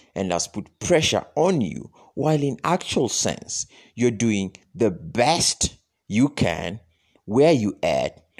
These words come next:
with what you have. I think that's important to put it out there, that people are really doing all they can. But it's a case of the system is against you.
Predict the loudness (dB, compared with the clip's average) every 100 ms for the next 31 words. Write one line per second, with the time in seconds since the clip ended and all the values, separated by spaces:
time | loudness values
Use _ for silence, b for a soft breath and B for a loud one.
0 | -8 -4 -4 0 2 2 2 -4 -2 0
1 | 0 0 -6 B B -2 2 2 4 2
2 | 2 -2 0 2 2 0 -4 -6 -2 -2
3 | -4 -4 -2 -2 -4 -2 -2 -4 b b
4 | -2 -2 -2 _ 0 2 2 0 2 0
5 | 4 6 6 4 -4 -4 2 4 4 2
6 | -4 -12 B B 2 4 4 0 -4 0
7 | 0 0 -6 -18 _ _ _ _ _ b
8 | b 0 2 0 2 4 4 4 4 4
9 | 2 -2 0 2 2 2 2 2 2 2
10 | 0 2 4 2 0 -6 -6